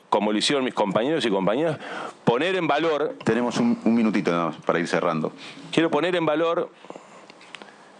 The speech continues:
Speaker 1: la presencia del vicepresidente y de la vicepresidenta seg-, del presidente, perdón, de la comisión y la vicepresidenta segunda, porque, como lo dijeron mis compañeros y mis compañeras, y como lo dijo Mara,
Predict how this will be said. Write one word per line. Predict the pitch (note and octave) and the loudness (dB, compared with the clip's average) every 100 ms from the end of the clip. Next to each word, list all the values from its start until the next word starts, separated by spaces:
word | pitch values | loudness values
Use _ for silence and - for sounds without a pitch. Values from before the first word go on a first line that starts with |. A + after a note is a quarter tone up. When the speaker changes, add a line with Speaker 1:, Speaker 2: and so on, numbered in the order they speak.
| - - - | -20 -20 -4
Speaker 1:
la | - F2+ | 2 2
presencia | - - C3 C#3+ C#3 D#3+ F3 - - - | 2 0 0 0 0 0 0 -2 -8 -6
del | D#3+ - | 0 0
vicepresidente | D#2+ - F#2+ - A2 C#3 E3 D#3 | 2 0 0 0 2 2 0 2
y | A#2 | 2
de | |
la | F#2 | 2
vicepresidenta | E2+ D#2+ C#3 - - F#2+ F#2 F2 D#2 D#2 - - | 0 -2 -2 -2 0 2 2 2 0 -4 -12 -16
seg-, | - F2+ - | 0 2 2
del | F#2+ | 0
presidente, | - - G#2+ G2+ F#2+ | 0 -2 0 0 0
perdón, | F2+ G2 | 0 0
de | G2 | 0
la | E2+ | 0
comisión | E2 E2+ G#2+ | 0 0 0
y | F#2+ | 2
la | D#2+ | 0
vicepresidenta | D#2 F2+ - - F#2 F2 | 0 -2 -4 0 0 0
segunda, | F2+ G#2 A#2+ | 0 0 0
porque, | G2 - F2 D#2 D2 | -2 0 0 0 -2
como | - F2 | 0 2
lo | F2 | 0
dijeron | - G#2 | 0 0
mis | F#2+ - | 0 0
compañeros | D#2+ E2+ F#2+ F#2 - | 0 2 0 -2 0
y | |
mis | D#2 D#2 | 0 0
compañeras, | - F2 G2 F#2 | 0 0 0 -2
y | |
como | - D#2 | -2 -2
lo | |
dijo | F2 E2+ | 0 0
Mara, | E2+ F2 F2 | 2 2 0